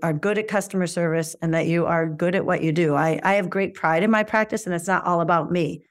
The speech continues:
I said, I have other people who work with me and for me, and they live my vibe and my dream, and I thank them for that every day. That's,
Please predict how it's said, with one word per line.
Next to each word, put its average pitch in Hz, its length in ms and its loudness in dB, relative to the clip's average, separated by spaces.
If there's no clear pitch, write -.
I 180 80 0
said, 175 280 0
I 156 80 0
have 156 100 -2
other 165 180 0
people 180 260 0
who 170 80 2
work 175 320 -2
with 196 240 -2
me 185 240 2
and 170 120 0
for 190 280 2
me, 165 340 0
and 160 400 0
they 269 160 4
live 311 300 2
my 202 520 2
vibe 185 440 2
and 170 160 0
my 175 200 2
dream, 202 580 2
and 180 120 2
I 165 120 0
thank 185 320 0
them 170 160 0
for 165 120 0
that 151 180 2
every 151 200 2
day. 147 300 0
That's, 160 500 -4